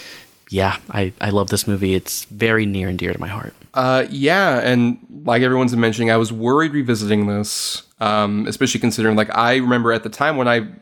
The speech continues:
Speaker 2: first saw this, it was kind of, like, the more, one of the more hyped up kind of, uh, back in the day, the pass around a D V D movie.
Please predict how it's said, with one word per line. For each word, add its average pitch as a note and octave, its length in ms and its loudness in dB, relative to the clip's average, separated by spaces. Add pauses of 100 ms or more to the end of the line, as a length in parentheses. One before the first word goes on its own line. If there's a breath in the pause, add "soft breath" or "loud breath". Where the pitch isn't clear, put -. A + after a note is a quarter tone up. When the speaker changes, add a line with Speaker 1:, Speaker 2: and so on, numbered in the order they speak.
(220)
Speaker 2:
first A2 320 0
saw A2 260 2
this, F2+ 420 -4 (300 loud breath)
it A#2+ 120 0
was A#2+ 260 4
kind A2+ 240 0
of, G#2+ 80 -2
like, A2 220 0
the A2 60 2
more, G#2+ 460 0
one A#2+ 140 -6
of A2+ 80 -2
the A2 40 -4
more A2 120 -4
hyped G#2+ 340 -6
up G#2+ 200 -4
kind G#2+ 200 -6
of, G#2+ 140 -8
uh, F#2+ 240 -8 (160)
back A2 220 -4
in A2 80 -2
the G#2+ 60 -4
day, G#2 240 -6
the G#2 280 -10 (140)
pass B2 320 -4
around A#2 200 2
a A2+ 80 2
D A2+ 200 -2
V A2 120 -2
D A#2 160 0
movie. B2+ 520 2